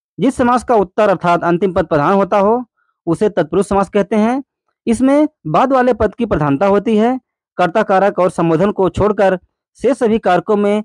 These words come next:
विभक्तियां लगाकर इनका समास विग्रह किया जाता है। जैसे सुख प्राप्त, सुख को प्राप्त करने वाला, स्वर्ग प्राप्त, स्वर्ग को प्राप्त करने वाला अर्थात स्वर्ग को प्राप्त। आइए बात करेंगे फ्रेंड्स इसी समास के नेक्स्ट कड़ी में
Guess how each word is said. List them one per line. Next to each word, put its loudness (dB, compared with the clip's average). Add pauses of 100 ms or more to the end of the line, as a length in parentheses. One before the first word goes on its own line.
(280)
विभक्तियां 0
लगाकर 2
इनका 0 (180)
समास -4
विग्रह -2
किया 0
जाता -2
है। -2 (420)
जैसे 0 (440)
सुख -2
प्राप्त, 0 (520)
सुख -2
को -2
प्राप्त 0
करने 2
वाला, 0 (680)
स्वर्ग 0
प्राप्त, 0 (380)
स्वर्ग 0
को 0
प्राप्त 0
करने 2 (260)
वाला 2
अर्थात 0
स्वर्ग 0
को 0 (340)
प्राप्त। -2 (1080)
आइए 2
बात 0
करेंगे 2
फ्रेंड्स 0 (640)
इसी -2
समास 0
के -2
नेक्स्ट 0
कड़ी 2
में 2